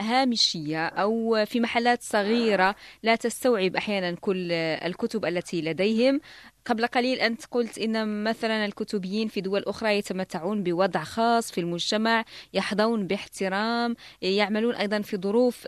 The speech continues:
آه، مريحة وفي أماكن جميلة، ولهم امتيازات اجتماعية باعتبارهم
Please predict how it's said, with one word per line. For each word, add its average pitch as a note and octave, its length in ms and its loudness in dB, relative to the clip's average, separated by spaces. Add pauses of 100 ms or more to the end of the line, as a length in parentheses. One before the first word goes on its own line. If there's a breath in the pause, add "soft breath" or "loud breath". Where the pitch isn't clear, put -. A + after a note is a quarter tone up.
آه، F#3 220 2
مريحة A3+ 560 2
وفي A#3+ 320 -2
أماكن G3+ 460 -2
جميلة، A3+ 680 0
ولهم G3+ 320 2
امتيازات G3 600 0
اجتماعية F#3 600 -2
باعتبارهم G3 720 -2